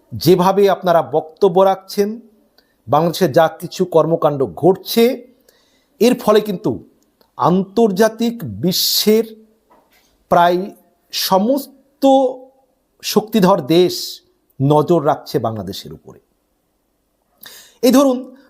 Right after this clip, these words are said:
বাংলাদেশে যে অস্থিরতা চলছে, রাজনৈতিকভাবে বিশৃঙ্খলা চলছে, দেশের মধ্যে,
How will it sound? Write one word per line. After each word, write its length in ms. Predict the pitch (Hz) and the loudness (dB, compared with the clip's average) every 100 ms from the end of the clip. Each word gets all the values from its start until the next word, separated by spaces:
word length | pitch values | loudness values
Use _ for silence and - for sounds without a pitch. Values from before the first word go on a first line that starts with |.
| 117 | -2
বাংলাদেশে 500 | 165 196 226 233 247 | 0 2 0 0 0
যে 420 | 240 247 233 - _ _ _ _ - | 2 0 -2 -8 _ _ _ _ -2
অস্থিরতা 540 | 165 175 - 214 208 202 | 0 0 2 2 4 0
চলছে, 680 | 180 170 - 180 175 170 - _ _ _ 127 | 0 -2 -2 0 0 -2 -12 _ _ _ 0
রাজনৈতিকভাবে 1080 | 147 143 170 170 151 160 156 165 160 - _ _ _ _ - | 0 0 -2 -2 -2 0 2 0 0 -8 _ _ _ _ -4
বিশৃঙ্খলা 600 | 180 - 208 190 - 170 | -4 -2 -2 0 2 0
চলছে, 720 | 165 156 139 - 165 165 - _ _ _ _ _ _ _ _ _ _ 139 | 0 -6 -4 -2 -2 -2 -10 _ _ _ _ _ _ _ _ _ _ 0
দেশের 260 | 165 214 | 2 2
মধ্যে, 400 | 196 175 185 - | 2 0 0 -2